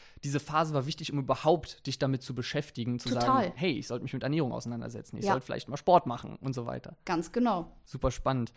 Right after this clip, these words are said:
Speaker 1: Ähm, du hast grad schon gesagt, dann hat's dich irgendwie angefixt. Wahrscheinlich hast du auch Resultate gesehen, was
Speaker 2: Ja.
Speaker 1: also ich kenn das ja auch von mir noch, grad so diese erste Zeit im Fitnessstudio passiert ja relativ schnell relativ viel, weil es für den Körper so ein neuer Reiz ist,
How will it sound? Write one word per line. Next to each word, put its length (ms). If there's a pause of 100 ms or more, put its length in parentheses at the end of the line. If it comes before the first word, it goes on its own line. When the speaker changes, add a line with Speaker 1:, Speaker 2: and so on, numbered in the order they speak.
(300)
Speaker 1:
Ähm, 380 (640)
du 80
hast 140
grad 100
schon 160
gesagt, 400 (220)
dann 160
hat's 160
dich 120
irgendwie 280
angefixt. 500
Wahrscheinlich 300
hast 120
du 40
auch 180 (280)
Resultate 640
gesehen, 440
was 80
Speaker 2:
Ja. 320 (180)
Speaker 1:
also 180 (280)
ich 160
kenn 120
das 120
ja 80
auch 80
von 180
mir 180
noch, 260
grad 220
so 100
diese 200 (140)
erste 360
Zeit 300
im 100
Fitnessstudio 960 (300)
passiert 560
ja 100
relativ 520
schnell 340
relativ 480
viel, 320
weil 80
es 80
für 80
den 140
Körper 340
so 320
ein 80
neuer 260
Reiz 400
ist, 300